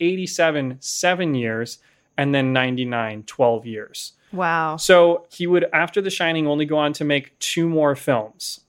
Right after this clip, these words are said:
Speaker 1: Full Metal Jacket in nineteen eighty-seven and Eyes Wide Shut in nineteen ninety-nine. He died of a heart attack at the age of seventy in his sleep, only six days after screening a final cut of Eyes Wide Shut. He died before its release.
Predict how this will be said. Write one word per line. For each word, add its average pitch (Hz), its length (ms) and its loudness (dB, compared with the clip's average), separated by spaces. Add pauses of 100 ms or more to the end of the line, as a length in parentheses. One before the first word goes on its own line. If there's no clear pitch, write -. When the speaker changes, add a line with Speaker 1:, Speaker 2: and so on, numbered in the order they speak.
Speaker 1:
Full 165 240 2
Metal 180 300 2
Jacket 147 480 0
in 139 120 -2
nineteen 135 360 -2
eighty-seven 165 640 -2
and 135 500 -2 (180)
Eyes 135 220 2
Wide 131 220 2
Shut 117 320 0
in 123 80 -8
nineteen 120 300 -6
ninety-nine. 123 520 -2 (240)
He 156 140 -6
died 160 420 4
of 147 160 -2
a 139 60 2
heart 175 240 2
attack 170 640 -6
at 135 140 -6
the 143 120 -6
age 156 280 2
of 143 120 -6
seventy 185 680 -2 (100)
in 165 160 0
his 160 240 -4
sleep, 135 400 -4 (320)
only 139 220 0
six 185 340 -4
days 151 380 0
after 139 280 -6
screening 135 540 -4
a - 60 -14
final 135 360 -2
cut 127 400 -2
of 135 120 -8
Eyes 113 280 -4
Wide 113 220 -6
Shut. 127 240 -6
He 135 80 -10
died 117 260 -2
before 127 260 -10
its - 140 -16
release. - 400 -14